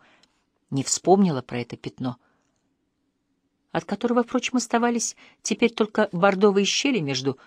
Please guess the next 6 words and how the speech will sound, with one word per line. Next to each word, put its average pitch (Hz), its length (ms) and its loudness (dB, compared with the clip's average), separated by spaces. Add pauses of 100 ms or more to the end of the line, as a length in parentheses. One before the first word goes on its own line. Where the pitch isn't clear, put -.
(140)
блёклых 160 500 4
половиц. 156 580 -4 (1300)
Года 254 280 4
четыре 185 420 0
назад, 123 320 -6 (280)
нет, 226 340 -2